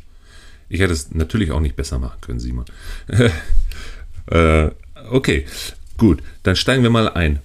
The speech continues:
Was bedeutet Big Boy, was bedeutet Big Fish in unserem, äh, Ermessen? Ist es am Marktwert, ähm, äh, projiziert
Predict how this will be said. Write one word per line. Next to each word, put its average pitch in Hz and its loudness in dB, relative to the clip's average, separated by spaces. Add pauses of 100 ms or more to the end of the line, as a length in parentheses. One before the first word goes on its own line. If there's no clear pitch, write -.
Was 107 2
bedeutet 98 2
Big 101 0
Boy, 98 2
was 95 -2
bedeutet 87 -4
Big 92 0
Fish - 0
in 92 0
unserem, 85 2 (420)
äh, 76 0 (120)
Ermessen? 78 -2 (100)
Ist 120 2
es - -2
am 78 -2
Marktwert, 95 -2
ähm, 101 -2 (500)
äh, - -4 (680)
projiziert 104 -2